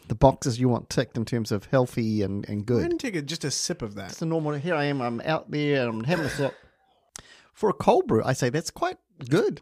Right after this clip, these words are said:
Speaker 2: I would much rather this one over the, uh, the Peet's coffee, 'cause this one I feel like I could do over and over. I could drink it, and it's
Speaker 1: Yes.
Speaker 2: not, it, it's not gonna be as, it's definitely not as sweet, but it's, it's like they said, it's not very bitter.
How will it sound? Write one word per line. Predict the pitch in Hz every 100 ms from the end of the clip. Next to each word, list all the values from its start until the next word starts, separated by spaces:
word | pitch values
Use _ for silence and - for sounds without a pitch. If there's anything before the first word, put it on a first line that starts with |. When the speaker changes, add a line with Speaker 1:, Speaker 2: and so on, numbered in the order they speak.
| -
Speaker 2:
I | 143
would | 135 117
much | 131 180 -
rather | 165 143 131
this | 135 -
one | 127 -
over | 131 139 135 127 113
the, | 110 110 107
uh, | 101 101
the | 104
Peet's | - 165 160 -
coffee, | - 104 107
'cause | 104 123
this | 180 -
one | 220
I | 170
feel | 156
like | 147
I | 135
could | 135 123
do | 135 -
over | 147 135 120
and | 113
over. | 170 165 165 156 151
I | -
could | 123 117
drink | 131 135 143
it, |
and | 165
it's | 165
Speaker 1:
Yes. | 139 113
Speaker 2:
not, | 151 147 - - - - _ _
it, | - 151
it's | 104 135 -
not | 139 160 160
gonna | 147 147 131
be | 127 123
as, | 117 110 - - - -
it's | 123
definitely | - 156 143
not | 127 117
as | 107
sweet, | - 139
but | -
it's, | 165 -
it's | - 147 -
like | 110 151
they | 160 165
said, | 247
it's | 202
not | 143 143
very | 113 180
bitter. | 160 180 147